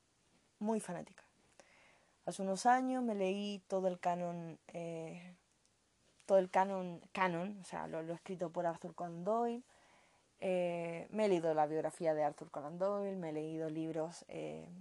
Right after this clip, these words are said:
escritos por otros autores sobre Sherlock, me he visto varias versiones audiovisuales de Sherlock, en fin.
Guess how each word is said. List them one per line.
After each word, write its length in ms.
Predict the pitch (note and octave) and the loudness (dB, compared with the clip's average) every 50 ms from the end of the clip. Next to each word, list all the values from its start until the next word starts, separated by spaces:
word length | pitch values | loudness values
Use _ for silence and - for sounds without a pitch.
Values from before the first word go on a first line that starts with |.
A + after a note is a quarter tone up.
| F#3+ - _ - | -18 -18 _ -12
escritos 400 | - - - - F3+ E3 E3+ D#3+ | -12 -12 -10 -10 -8 -6 -6 -6
por 160 | - F3 D#3+ D#3 | -4 -2 -4 -4
otros 240 | D3+ D#3+ D#3+ - | -4 -4 -6 -6
autores 540 | D#3 D3+ D#3 _ - F#3+ G#3 G3+ G3 F#3+ F#3+ | -6 -6 -6 _ -2 0 0 2 2 0 -2
sobre 300 | - - F3+ F3 F3 E3 - | -2 -4 -2 -2 -2 -4 -6
Sherlock, 540 | - F#3+ F3+ F3 F3 E3+ F3 F3 - - - | -4 -4 -4 -2 -2 -2 -4 -4 -6 -10 -10
me 180 | - F#3 F#3 | -6 -4 -2
he 40 | F3+ | -2
visto 360 | F3 F3 E3+ - - E3+ D#3+ | -2 -4 -8 -8 -6 -2 4
varias 400 | D#3+ E3+ F3 F3 E3+ E3+ D#3+ D#3 | 6 8 10 10 8 6 4 -2
versiones 720 | E3 D#3+ - - - F3 E3+ E3 E3 E3+ E3 - - - - _ - | -4 -6 -6 -6 -6 -4 -4 -4 -6 -8 -10 -14 -18 -20 -18 _ -2
audiovisuales 720 | F3+ F3+ F3 F3 D#3+ D#3+ E3+ - - E3+ E3 D#3+ D#3+ D#3+ | -2 -2 0 -2 -4 -6 -6 -4 -2 -2 -2 -2 -4 -8
de 100 | E3 D#3+ - | -10 -10 -4
Sherlock, 440 | - F3 F3+ F#3 F#3 F#3 F#3 F#3 - | -4 -4 -4 -4 -6 -8 -8 -8 -8
en 120 | F3+ E3 | -10 -10
fin. 180 | - - - | -10 -12 -16